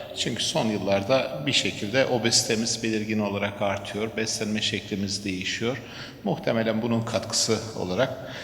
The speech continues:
e, intrahepatik safra yollarında diğerlerinde azalırken bunda belirgin bir artış var. İlaç geliştirmede yeni dönem, e, artık çok farklı bir boyuttayız. E,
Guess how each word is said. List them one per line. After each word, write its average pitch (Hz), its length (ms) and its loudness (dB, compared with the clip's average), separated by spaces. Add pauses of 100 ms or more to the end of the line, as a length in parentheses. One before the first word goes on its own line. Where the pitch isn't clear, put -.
(220)
e, 113 460 2
intrahepatik 127 580 0
safra - 320 0
yollarında 104 440 0
diğerlerinde 107 500 4
azalırken 101 580 0 (460)
bunda 113 260 2
belirgin 104 420 0
bir 135 60 2
artış - 440 4
var. - 200 -6 (1040)
İlaç 190 320 10
geliştirmede 214 580 6
yeni 202 340 8
dönem, 160 400 8 (340)
e, 139 460 6
artık - 340 4
çok - 240 2
farklı 175 460 2
bir 170 40 -2
boyuttayız. 185 840 4
E, 120 720 4